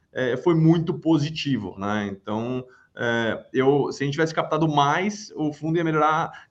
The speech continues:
porque, assim, a gente subiu pra sete zero quatro, que nem você colocou, mas tem que lembrar também que a gente colocou quase vinte e cinco milhões em C R Is, a C D I mais quatro e quatro ponto seis, né? Então, o que vai ajudar muito aí nos próximos,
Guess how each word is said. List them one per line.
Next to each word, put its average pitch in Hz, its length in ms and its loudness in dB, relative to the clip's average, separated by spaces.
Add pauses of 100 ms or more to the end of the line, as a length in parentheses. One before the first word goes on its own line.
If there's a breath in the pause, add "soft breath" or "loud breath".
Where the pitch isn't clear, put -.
porque, 147 200 -2
assim, 170 320 -2
a 107 100 0
gente 143 120 -4
subiu 160 260 -2
pra 175 120 -4
sete 139 280 -4
zero 131 160 -2
quatro, 131 280 -2
que - 60 -18
nem 127 100 -8
você - 120 -18
colocou, 143 520 -2 (220 loud breath)
mas 127 140 -2
tem 160 160 -4
que 156 80 -8
lembrar 143 300 0
também 143 260 -4
que 160 80 -6
a - 20 -2
gente 156 100 -6
colocou 160 360 -6
quase 165 480 0
vinte 160 240 -4
e - 20 -20
cinco 160 300 -10
milhões 135 580 -4
em 160 140 -4
C - 180 -8
R 135 320 -2
Is, - 260 -14 (380 soft breath)
a 135 100 0
C 151 240 0
D 147 200 2
I 170 60 -2
mais 160 280 -4
quatro 151 420 0
e 147 140 -2 (180)
quatro 143 280 0
ponto 147 240 -6
seis, - 520 -4
né? 107 200 -6 (400 soft breath)
Então, 135 240 0
o - 100 -8
que 180 340 -2
vai 147 260 0
ajudar 139 320 -2
muito 147 440 0
aí 117 140 -4
nos 113 160 -8
próximos, 120 680 -4